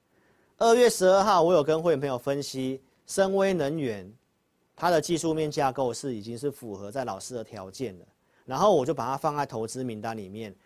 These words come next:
然后持续性的去追踪价位。啊，这个股票我们在四月十一号星期二有做出手，上礼拜跟大家验证过了。这边要给大家一个重点，就是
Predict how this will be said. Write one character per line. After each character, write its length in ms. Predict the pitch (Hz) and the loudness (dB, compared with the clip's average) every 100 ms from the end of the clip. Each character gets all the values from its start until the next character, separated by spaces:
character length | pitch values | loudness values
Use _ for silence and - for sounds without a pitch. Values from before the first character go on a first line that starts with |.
| _ | _
然 100 | - | -6
后 80 | 139 | -4
持 280 | 185 - 160 | -2 -2 -2
续 200 | 185 214 | 0 -2
性 220 | 180 196 | -2 -2
的 80 | 147 | -2
去 160 | 165 147 | -4 -2
追 220 | 151 139 | -2 -2
踪 200 | 135 131 | -4 -6
价 240 | 139 113 | -6 -8
位。 240 | 101 107 92 _ _ _ _ _ _ _ _ _ - | -8 -10 -14 _ _ _ _ _ _ _ _ _ -2
啊， 120 | 202 | 0
这 140 | 277 | 2
个 100 | - | 2
股 160 | - 151 | 2 0
票 240 | 165 202 | 4 6
我 120 | 151 | 4
们 120 | 123 127 | 2 0
在 160 | 185 | 0
四 280 | 170 - 190 | 0 0 0
月 120 | 185 | 0
十 220 | 175 - | 0 -4
一 160 | 135 151 | -4 -2
号 220 | 165 147 | 0 -2
星 240 | 127 120 113 | -2 -6 -6
期 200 | 123 123 | -6 -2
二 160 | 147 | -2
有 140 | 117 101 | -2 -4
做 180 | 139 | -6
出 220 | 123 123 123 | -6 -8 -8
手， 240 | 123 85 _ _ _ _ | -10 -12 _ _ _ _
上 200 | - 233 | -2 0
礼 80 | 180 | 2
拜 140 | 170 175 | 2 2
跟 160 | 180 | 2
大 100 | 170 | 2
家 80 | 165 | 2
验 180 | 165 147 | 2 -2
证 220 | 151 135 | -2 -4
过 180 | 139 110 | -4 -6
了。 160 | 92 87 _ _ _ _ | -8 -18 _ _ _ _
这 180 | - 240 | 0 2
边 320 | 226 226 220 | 4 4 6
要 120 | 220 196 | 4 2
给 140 | 147 | 2
大 120 | 151 | 0
家 160 | 156 156 | 2 2
一 60 | |
个 100 | 139 | 0
重 260 | 123 156 120 | -2 -2 -2
点， 140 | 110 | -8
就 120 | 101 127 | -10 -8
是 340 | 147 123 | -6 -6